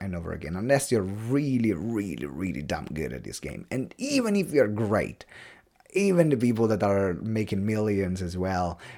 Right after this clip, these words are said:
in this industry, they have offers that they really bomb. So how can you future-proof this? Uh, well, there are four steps, and we use it, we call it the quick launch formula. This is the process I've been teaching for the past, uh,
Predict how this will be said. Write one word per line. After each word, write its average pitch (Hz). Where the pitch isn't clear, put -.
in 110
this 104
industry, 92
they 143
have 120
offers 87
that 82
they 85
really 76
bomb. -
So 113
how 131
can 147
you 123
future-proof 113
this? -
Uh, 82
well, 101
there 104
are 101
four -
steps, -
and 95
we 117
use 147
it, 143
we 127
call 127
it 120
the 95
quick -
launch 98
formula. 64
This 135
is 135
the 127
process 117
I've 92
been 90
teaching 95
for 90
the 87
past, 85
uh, -